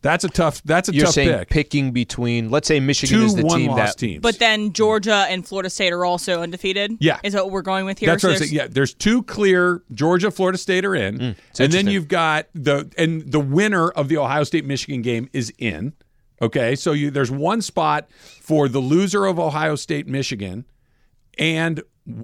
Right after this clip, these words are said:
Speaker 1: a one-loss Washington or a one-loss Oregon.
Speaker 3: So for me, if you're asking Emily who would put in there, I would put in the Pac-twelve team because they have played more ranked teams throughout the re-, the
Speaker 1: I like that
Speaker 3: their
Speaker 1: answer.
Speaker 3: schedule because the Big Ten is not as deep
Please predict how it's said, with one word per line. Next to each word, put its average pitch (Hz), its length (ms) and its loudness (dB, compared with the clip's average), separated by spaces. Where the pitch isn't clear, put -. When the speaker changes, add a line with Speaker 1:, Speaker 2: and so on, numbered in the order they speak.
Speaker 1:
a 139 140 0
one-loss 165 840 -2
Washington 147 640 -4
or 123 160 -4
a 113 60 -4
one-loss 120 500 -6
Oregon. 90 300 -6
Speaker 3:
So 226 240 -2
for 226 160 -6
me, 254 380 0
if 214 200 -8
you're 220 140 -2
asking 208 360 -2
Emily 233 480 0
who 269 180 0
would 269 120 -4
put 294 120 -2
in 269 100 -2
there, 269 120 0
I 214 40 2
would 202 80 0
put 226 140 -6
in - 40 -14
the 185 80 -10
Pac-twelve 220 500 -2
team 202 140 -8
because 175 220 -8
they 196 140 -2
have 202 120 -6
played 196 220 -4
more 185 200 -6
ranked 185 260 -6
teams 180 240 -8
throughout 175 240 -8
the 180 100 -8
re-, 170 200 -6
the 170 480 -6
Speaker 1:
I - 40 -8
like - 140 -6
that 82 120 -8
Speaker 3:
their 202 120 -4
Speaker 1:
answer. 196 40 -2
Speaker 3:
schedule 165 440 -4
because 185 280 -4
the 190 80 -10
Big 214 180 0
Ten 196 380 0
is 180 200 -6
not 220 340 2
as 196 300 0
deep 233 360 -2